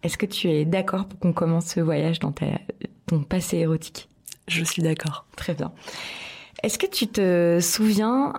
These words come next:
Speaker 1: de tes premiers émois sensuels, de tes premières sensations érotiques ? À quoi ça a ressemblé ? Quel âge tu avais ?
Speaker 2: Alors,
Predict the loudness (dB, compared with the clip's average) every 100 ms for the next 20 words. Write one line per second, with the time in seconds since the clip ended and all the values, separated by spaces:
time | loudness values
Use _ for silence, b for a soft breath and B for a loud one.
0 | 2 2 2 2 2 2 0 2 4 6
1 | 4 4 2 0 0 2 4 4 2 -2
2 | 2 2 2 -2 -4 -2 0 2 0 -2
3 | -6 -10 -10 -6 -6 -2 0 2 2 0
4 | -2 -2 0 0 -2 -2 -2 -2 -2 -2
5 | -2 -6 -6 -4 -2 -4 -4 -4 -4 -8
6 | -16 B B B B B B _ -4 0
7 | 0